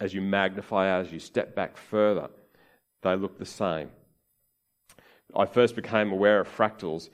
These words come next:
in Margaret Whitley's book, Leadership and the New Science, which was published in ninety-nine. Now, I bet you've seen fractals at play. We've got some of those on the screen now.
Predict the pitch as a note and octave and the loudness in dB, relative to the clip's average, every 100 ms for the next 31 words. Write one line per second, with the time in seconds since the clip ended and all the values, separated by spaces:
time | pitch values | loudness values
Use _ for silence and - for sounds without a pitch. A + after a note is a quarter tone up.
0 | _ - G2 F#2+ F#2 F2+ F2 - - G#2+ | _ -12 -6 0 0 0 -2 -6 -8 -4
1 | F#2 F2+ F#2+ F2 - G#2 G#2 G2+ - F2+ | -4 -4 -8 -8 -4 2 2 0 -8 -12
2 | F#2+ E2+ E2+ F2+ - G2+ G2 D2+ - - | -10 -8 -6 -6 -2 0 0 -2 -8 -18
3 | - F2 - F2+ E2+ - F2 E2+ F2 F2 | -16 -18 -10 -8 -8 -10 -10 -6 -4 -4
4 | D#2+ F2 F2+ E2+ D2+ - _ _ _ - | -4 -6 -4 -4 -8 -14 _ _ _ -20
5 | - - - _ - - _ _ - C#3+ | -20 -20 -20 _ -20 -20 _ _ 6 6
6 | C#3+ - - D3 D3 F3+ E3+ C#3+ - D3+ | 6 0 -2 2 4 4 2 -4 2 4
7 | D3+ D3 C#3 C3+ C3 B2 - C3 C#3 - | 4 4 2 2 -2 -2 0 2 2 0
8 | - _ _ _ _ _ _ _ A2+ G#2+ | -8 _ _ _ _ _ _ _ -4 4
9 | C3 - C3 A#2+ A2+ A2+ A2 B2 A2 G#2 | 2 4 2 4 4 4 2 -2 -2 -4
10 | - A#2 A2 G#2+ A#2 F#2+ | 0 2 4 4 2 2